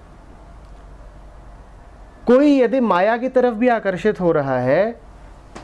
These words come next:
तो अंततः आकर्षित किसकी ओर हो रहा है?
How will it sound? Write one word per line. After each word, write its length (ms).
तो 60
अंततः 380
आकर्षित 540
किसकी 360
ओर 140
हो 140
रहा 160
है? 240